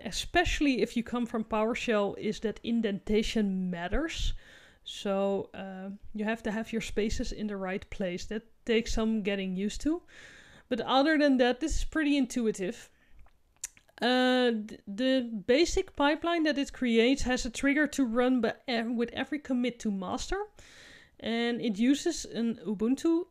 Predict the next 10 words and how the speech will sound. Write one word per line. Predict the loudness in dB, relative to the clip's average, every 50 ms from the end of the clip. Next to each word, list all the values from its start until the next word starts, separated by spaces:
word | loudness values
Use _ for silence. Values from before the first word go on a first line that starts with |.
| _ _
image | -4 -2 -2 -2 -2 -4 -6 -8 -4 -4
that | -2 -2 -2
is | -4 -6 -6
available | -6 -8 -6 -4 -2 -2 0 0 0 0 0 -2 -2 -2
in | -6 -6 -6 -6 -6
the | -8
pool | -10 -10 -8 -8 -8
provided | -8 -10 -10 -8 -8 -6 -6 -8
by | -8 -6
Microsoft. | -4 -4 -4 -4 -6 -4 0 0 2 2 0 -4 -12 -18